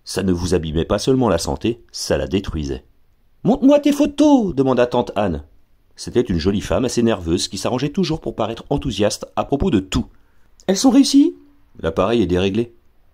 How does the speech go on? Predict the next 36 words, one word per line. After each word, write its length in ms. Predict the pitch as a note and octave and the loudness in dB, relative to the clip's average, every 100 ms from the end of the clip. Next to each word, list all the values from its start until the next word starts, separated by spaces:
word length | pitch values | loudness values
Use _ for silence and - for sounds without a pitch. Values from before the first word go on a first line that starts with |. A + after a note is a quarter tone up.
| _ _ | _ _
L'objectif 480 | - D#3 D3 D3 D#3 | -2 0 0 -2 -2
a 80 | C3 | 0
dû 140 | B2+ | 0
se 40 | A#2 | 0
détraquer 400 | A2+ - G2+ C#3 | 0 0 -2 0
quand 220 | A2 - | 0 -2
il 80 | E2 | -4
a 40 | |
eu 100 | E2 | -4
ta 140 | A2+ A2 | -2 2
tête », 320 | D3 C#3+ - - - _ - | 0 0 -12 -20 -20 _ -14
se 140 | - | -6
moqua 360 | G2 G2 - G2 | -2 0 -2 -2
oncle 260 | A#2 A#2 F#2+ | -4 -2 -4
Peter 360 | - E2+ G#2 G#2 | -6 -4 -2 0
en 120 | F2+ | 0
éclatant 460 | G2 G#2 F2+ A2+ | -2 -2 -2 0
d'un 140 | A#2 D#2+ E2 | 0 -2 -2
grand 240 | F#2 A#2+ | -2 0
rire 180 | G#2 G2 | 0 -2
de 100 | E2+ | -2
gorge. 360 | D2+ C#2 - A2+ - - - | -2 -4 -4 -6 -6 -6 -8
<laughs> « 240 | - - _ - - - | -8 -12 _ -20 -14 -2
Fais 100 | A2+ | 2
voir. » 380 | B2 A2 - _ _ _ _ _ _ - | 4 2 -2 _ _ _ _ _ _ -14
Je 120 | E2 | -4
leur 160 | G2 G2+ | -2 -2
tendis 300 | B2 A#2+ D3+ | -2 -2 0
les 80 | A2+ | -2
photos. « 340 | A2 F#2+ E2+ E2+ - _ _ _ _ _ _ _ _ - | 0 -4 -4 -8 -20 _ _ _ _ _ _ _ _ -4
Qui 140 | - | 0
est 40 | A3 | 2
cet 240 | G3 F3+ | 2 2
homme ? » 300 | G3 B3 A#3 - - | 4 4 4 -2 -6
demanda 280 | A#2 A2 G#2+ | -2 0 0
tante 240 | A2+ A2 | -2 -2